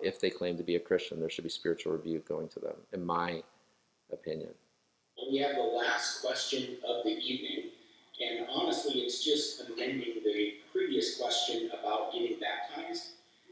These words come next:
Speaker 2: Would that answer change that you gave? Would that answer change if you were baptized as a child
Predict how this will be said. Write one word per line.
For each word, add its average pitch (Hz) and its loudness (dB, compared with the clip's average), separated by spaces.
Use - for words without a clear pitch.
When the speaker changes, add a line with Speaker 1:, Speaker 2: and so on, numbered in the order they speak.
Speaker 2:
Would 349 6
that - 4
answer - -2
change 123 0
that - -6
you 123 -12
gave? - 2
Would 254 0
that - 2
answer - 0
change - -2
if 117 -6
you 131 4
were 120 0
baptized - 0
as - -2
a - -2
child - 0